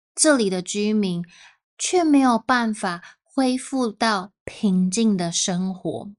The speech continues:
在伊索比亚北方的这个提格雷州，他们的人就是在，嗯，战争倒塌的墙壁当中，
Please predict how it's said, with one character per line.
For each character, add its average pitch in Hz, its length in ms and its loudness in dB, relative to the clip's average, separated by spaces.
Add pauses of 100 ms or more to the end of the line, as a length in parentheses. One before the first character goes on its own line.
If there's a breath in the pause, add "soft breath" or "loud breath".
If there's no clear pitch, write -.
(680)
在 277 340 4
伊 285 200 2
索 220 280 -2
比 185 220 -2
亚 214 260 0
北 160 320 -10
方 202 240 -6
的 185 100 -4
这 185 140 -8
个 147 200 -12
提 208 380 -4
格 214 360 -2
雷 190 360 0
州， 185 640 -2 (720 loud breath)
他 277 240 0
们 277 220 6
的 233 100 0
人 190 600 0 (240)
就 226 280 -2
是 226 280 -2
在， 202 340 -6 (580 soft breath)
嗯， 190 520 -2
战 277 340 4
争 233 560 0
倒 156 260 -6
塌 220 280 -4
的 214 140 0
墙 208 420 -2
壁 294 220 4
当 233 340 0
中， 214 360 -4